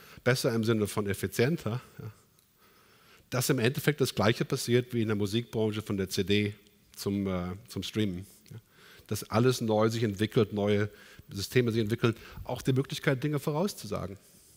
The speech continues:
Das ist eine der Hauptversprechungen von I B M Watson zum Beispiel, ist zu sagen, ich kann dir sagen, was sich in zwei Wochen am besten verkauft. Ich kann dir sagen, wer diese Daten braucht. Und zum Beispiel Suchmaschinen sind in fünf Jahren nutzlos, ne? Weil in fünf Jahren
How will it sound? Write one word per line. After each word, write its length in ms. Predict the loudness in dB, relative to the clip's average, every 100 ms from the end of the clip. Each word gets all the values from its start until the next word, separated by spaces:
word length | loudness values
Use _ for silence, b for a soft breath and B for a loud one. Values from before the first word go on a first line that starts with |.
| _ _ -20 _ _ _ _ _ _ _ b b b b b b b _ -16
Das 140 | -8
ist 0 |
eine 220 | -2 2
der 240 | 4 2 2
Hauptversprechungen 760 | -2 -4 -4 -2 -2 0 -2
von 140 | -2 0
I 140 | 0
B 160 | 0 -2
M 180 | -2 -2
Watson 380 | -4 -4 -8
zum 140 | -8 -4
Beispiel, 280 | -4 -2 -4
ist 140 | -4
zu 80 | -6
sagen, 320 | -2 -2 0
ich 140 | -4 -2
kann 180 | -2
dir 120 | -2 -2
sagen, 340 | -2 -2 0
was 140 | -2
sich 120 | -2 -6
in 120 | -4
zwei 260 | 0 0
Wochen 240 | 0 -4 -4
am 80 | -2
besten 340 | -4 -4 -10
verkauft. 400 | -8 -4 -4 -4
Ich 140 | -8
kann 160 | -6 -4
dir 140 | -2
sagen, 420 | -2 0 0 -2 -4 B B B B 0
wer 220 | 2 4
diese 180 | 2 2
Daten 360 | 0 0 -2
braucht. 320 | -2 -2 -2
Und 100 | -4
zum 80 | -2
Beispiel 200 | 0 0
Suchmaschinen 640 | -2 -2 -2 -2 0 0 2
sind 100 | 0
in 100 | 0
fünf 280 | -2 -2 -2
Jahren 240 | 0 0
nutzlos, 480 | 0 -2 -4 -4 -8
ne? 120 | -12 _ _ _ _ _
Weil 100 | -4
in 100 | -4
fünf 260 | -2 -4 0
Jahren 420 | 2 2 2